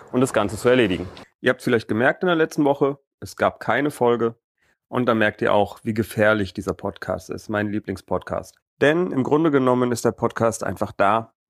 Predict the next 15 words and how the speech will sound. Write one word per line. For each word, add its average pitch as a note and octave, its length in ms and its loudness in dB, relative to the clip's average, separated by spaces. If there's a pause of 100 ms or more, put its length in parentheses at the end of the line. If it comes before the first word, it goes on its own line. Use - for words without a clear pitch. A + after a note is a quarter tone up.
um B2+ 140 -2
mich A#2 160 -4
ab G#2+ 120 0
und G#2 140 -4
zu A#2 100 -6
mal G2+ 160 0
wieder F#2 300 -2
zu - 160 -6
erden. E2 380 0 (400)
Schon B2 200 0
allein A#2+ 300 2
der G2 120 -4
Titel, G2 380 -4 (220)
Team B2 260 2
Human, A2+ 460 2